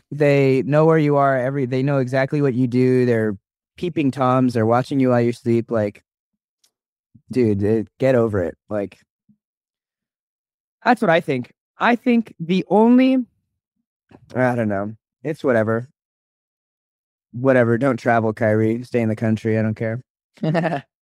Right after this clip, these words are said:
Speaker 1: don't care. I don't care. Honestly, Nets are mid, so it doesn't really matter. Get to the championship, and then we'll talk.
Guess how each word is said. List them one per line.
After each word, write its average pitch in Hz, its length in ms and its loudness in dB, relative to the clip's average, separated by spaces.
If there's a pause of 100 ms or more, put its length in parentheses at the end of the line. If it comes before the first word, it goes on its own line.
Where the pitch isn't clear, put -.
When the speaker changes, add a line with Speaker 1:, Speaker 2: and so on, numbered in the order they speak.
(720)
Speaker 1:
don't 226 320 0
care. 185 600 0 (280)
I 156 300 2
don't 170 400 2
care. 156 300 0
Honestly, 180 640 0 (800)
Nets 139 280 0
are 135 80 2
mid, 127 360 2
so 120 240 0
it 113 60 2
doesn't 123 240 -2
really 117 160 2
matter. 113 480 -2 (580)
Get 135 140 0
to 151 80 -4
the 135 80 0
championship, 127 640 -2
and 120 100 0
then 120 120 0
we'll 120 100 0
talk. 120 340 -2